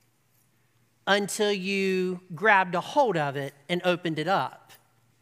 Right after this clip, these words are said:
It's a gift that you didn't realize you needed until you grabbed a hold of it and thought about it a little bit. It is a gift that God thought through for you and me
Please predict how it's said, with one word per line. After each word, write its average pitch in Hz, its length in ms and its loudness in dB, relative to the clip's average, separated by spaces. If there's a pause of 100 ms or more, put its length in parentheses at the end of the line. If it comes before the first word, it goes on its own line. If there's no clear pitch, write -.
(380)
It's 330 300 0
a 330 80 0
gift 180 440 -2
that 185 180 0
you 202 240 -4
didn't 233 380 -2
realize 202 540 2
you 180 140 -2
needed 175 800 -2 (1000)
until 208 380 2
you 190 380 -2 (580)
grabbed 202 340 6
a 220 60 0
hold 247 320 2
of 151 120 -2
it 147 220 -4
and 202 180 -2
thought 311 280 0
about 123 360 -4
it - 120 -18 (280)
a 175 60 -4
little 160 300 -2
bit. 117 240 -14 (520)
It - 120 2
is 226 160 0
a 214 80 0
gift 247 400 -2
that 220 200 -4
God 214 460 2
thought 233 340 0
through 196 420 0
for 190 180 -4
you 208 360 -4
and 226 220 -4
me 175 300 -2